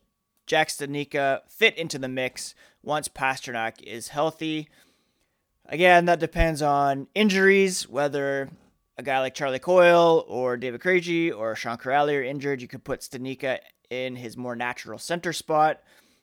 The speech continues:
or you could bump Chris Wagner out of the lineup and have a fourth line of Trent Frederic and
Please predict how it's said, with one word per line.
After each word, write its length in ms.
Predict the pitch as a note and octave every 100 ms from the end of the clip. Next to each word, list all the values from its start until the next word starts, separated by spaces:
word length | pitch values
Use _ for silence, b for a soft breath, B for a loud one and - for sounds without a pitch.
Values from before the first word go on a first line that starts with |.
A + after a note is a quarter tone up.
| _
or 440 | C#3 E3 F3 E3+
you 220 | D3+ C#3 C#3+
could 400 | - C#3+ C3+ A#2+
bump 240 | C#3 C3+
Chris 260 | - C#3 -
Wagner 320 | E3+ F#3+ F#3
out 180 | F3 E3+
of 40 |
the 60 | D#3+
lineup 500 | D#3+ D#3+ E3 D#3+ -
and 140 | B2+
have 400 | C3+ C3+ C3+ B2 -
a 540 | B2 B2+ B2+ B2+ B2+ _ b b b
fourth 380 | - F#3 A3 A3
line 440 | D3 C#3 C3+ C#3
of 600 | - B2+ C3+ C3 C3 - _ _ _ _ _ _ _
Trent 220 | - C#3+
Frederic 720 | - E3 D#3 D#3 D3+ _ _ _ _ _ _ _ _ _ _ _ _
and 720 | B2+ C3+ C3+ C3 C3 B2+ C#3+